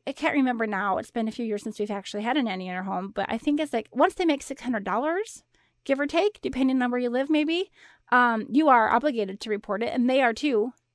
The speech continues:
And you both need to agree that that's gonna happen. And one of the things I learned with care dot com is, well, I would usually pay them for one month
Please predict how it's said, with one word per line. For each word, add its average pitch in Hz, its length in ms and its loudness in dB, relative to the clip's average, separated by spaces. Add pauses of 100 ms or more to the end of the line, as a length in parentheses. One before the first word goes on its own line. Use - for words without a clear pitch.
(160)
And 254 300 0
you 247 120 0
both 240 240 2
need 247 140 -2
to 226 160 0
agree 240 320 -2
that 214 160 -6
that's - 180 -8
gonna 208 180 -4
happen. 208 520 -2 (560)
And 233 540 0 (180)
one 302 300 4
of 415 60 0
the 427 100 2
things 311 240 4
I 262 80 4
learned 220 320 -2
with 220 120 -8
care 220 200 -6
dot 208 140 -6
com 190 500 -8 (920)
is, 226 540 0 (720)
well, 254 420 6 (1300)
I 269 80 6
would 285 160 2
usually 349 380 0
pay 277 220 0
them 226 260 0
for - 180 -2
one 226 200 2
month 262 460 -2